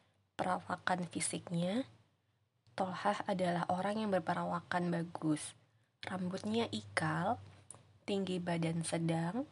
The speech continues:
berkulit putih kemerahan,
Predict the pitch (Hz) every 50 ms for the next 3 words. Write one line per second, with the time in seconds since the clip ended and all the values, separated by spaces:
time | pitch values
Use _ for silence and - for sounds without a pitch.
0 | - _ _ _ _ _ _ - 185 196 202 196 - - - _ _ _ _ _
1 | - 190 185 185 180 - - - - 208 - - 254 226 - - - 180 170 165
2 | 160 156 160 160 156 - - 170 180 220 285